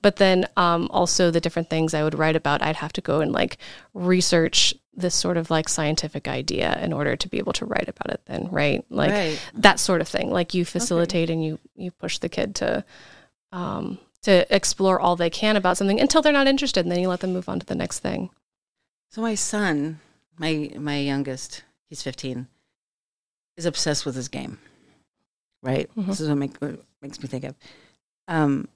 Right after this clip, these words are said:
Speaker 2: and part of this game, it's called, um, Pet Simulator. Part of this game is buying and trading and selling and earning these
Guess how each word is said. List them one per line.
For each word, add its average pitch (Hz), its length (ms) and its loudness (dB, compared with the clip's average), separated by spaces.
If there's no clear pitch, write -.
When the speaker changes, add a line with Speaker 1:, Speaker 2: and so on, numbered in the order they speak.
Speaker 2:
and 180 320 2
part 240 280 8
of 202 60 -4
this 190 140 -4
game, 131 360 -6
it's - 120 -14
called, 151 440 0
um, - 460 -4
Pet 156 200 -2
Simulator. 135 500 -4
Part 196 220 4
of 190 60 0
this 170 140 -4
game 139 420 0
is 147 240 -4
buying 151 500 0
and 143 340 -6
trading 143 480 0
and 143 160 -2
selling 143 480 2
and 143 180 2
earning 139 360 2
these 131 300 -6